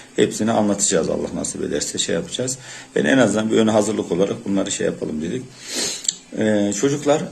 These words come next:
e, Copper Life diye, yani Copper, bakırın İngilizce adı. Life da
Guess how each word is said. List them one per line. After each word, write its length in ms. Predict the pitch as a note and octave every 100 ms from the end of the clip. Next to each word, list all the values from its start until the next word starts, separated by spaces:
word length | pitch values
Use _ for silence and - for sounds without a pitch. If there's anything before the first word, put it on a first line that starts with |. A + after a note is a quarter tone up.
| -
e, 300 | G2 G#2 G2 G2
Copper 340 | - C#3 C#3 C#3+
Life 400 | C#3 C3 A#2+ -
diye, 200 | C#2+ A#1
yani 260 | F2 G#2+ G2+ -
Copper, 320 | B2 - C#3 C#3 - -
bakırın 520 | G2+ A2+ - A#2+ C3 - - - - - - -
İngilizce 500 | - A#2+ A#2 A2+ A2
adı. 280 | F2 - F2+ - -
Life 360 | G#2+ B2+ B2+ -
da 180 | A#2